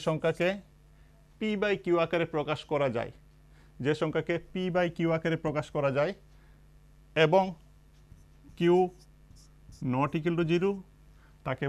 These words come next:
বলে মূলদ সংখ্যা। এই বিষয়টি তোমাদের ক্লাস নাইনে আরও ভালোভাবে আলোচনা করা হবে। তাহলে কি আছে আমাদের? মূলদ সংখ্যার লব অপেক্ষা হর আট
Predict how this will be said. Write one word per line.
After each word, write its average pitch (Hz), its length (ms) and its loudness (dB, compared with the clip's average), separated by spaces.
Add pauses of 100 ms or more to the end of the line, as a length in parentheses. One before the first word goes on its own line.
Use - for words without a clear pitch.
বলে 156 160 0 (600)
মূলদ 131 220 -2 (120)
সংখ্যা। 120 260 -10 (540)
এই 156 140 6
বিষয়টি 165 280 2 (120)
তোমাদের 160 320 0
ক্লাস 143 180 2 (100)
নাইনে 156 300 0
আরও 143 140 0 (720)
ভালোভাবে 147 400 4 (220)
আলোচনা 147 400 0
করা 123 200 2
হবে। 104 140 -2 (1200)
তাহলে 151 260 6 (440)
কি 175 80 2 (100)
আছে 175 200 0
আমাদের? 180 240 2 (840)
মূলদ 156 240 6 (120)
সংখ্যার 170 400 2 (880)
লব 156 200 8 (200)
অপেক্ষা 170 420 0 (220)
হর 139 200 6 (220)
আট 143 100 2